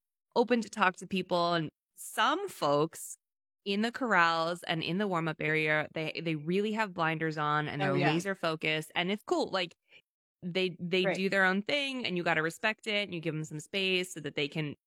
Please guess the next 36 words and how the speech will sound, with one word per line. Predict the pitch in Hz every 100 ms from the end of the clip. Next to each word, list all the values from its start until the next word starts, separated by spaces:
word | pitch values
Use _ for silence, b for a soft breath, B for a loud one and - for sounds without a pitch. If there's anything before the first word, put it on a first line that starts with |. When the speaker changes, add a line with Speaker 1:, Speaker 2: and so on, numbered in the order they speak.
| _
Speaker 1:
just | 156 -
stay | - 156
in | 151
their | 147 -
own | 156 160 160
headspace. | 156 156 147 - 139 131 139 - - _ _
And | 160
Speaker 2:
Yeah. | 147
Speaker 1:
that's | - -
totally | 143 139 90 90
fine. | - - 107 - _ _ _
But | 214
I |
Speaker 2:
Yes. | 214 190
Speaker 1:
do | 214 247 247 190 180
love | 175 175 156 147 151 - _ _ _
from | 196 180
an | -
outside | 160 - 143
perspective | 139 147 - - - - _ _ _ 180
when | 165 175 170 160 160 - 160
athletes | 160 165 160 -
are | 156 156
just | - 165 156 -
kind | - 175 165
of, | 156
like, | 156 147 147 - _ _ 190
really | 190 254 269 262 277
enjoying | 262 208 151 170 165 175 185 180
the | 151
moment | 147 151 165 -
for | 165
what | 151 147
it | 143
Speaker 2:
Yeah. | 143 139 190
Speaker 1:
is. | 277 -